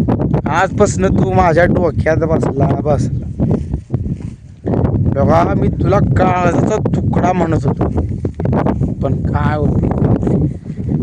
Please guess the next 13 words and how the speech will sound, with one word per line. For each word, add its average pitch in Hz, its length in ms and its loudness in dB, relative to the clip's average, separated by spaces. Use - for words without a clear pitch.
शंभर 170 460 2
दोनशे 233 340 4
रुपये 208 260 6
दे 190 100 2
म्हणलं 190 260 2
उसनं 147 460 0
तर 151 60 -2
दिलं 131 360 -6
नाही. 123 140 -10
बरं 131 200 -2
ना, 135 400 0
देऊ 139 220 -2
दे, - 240 -10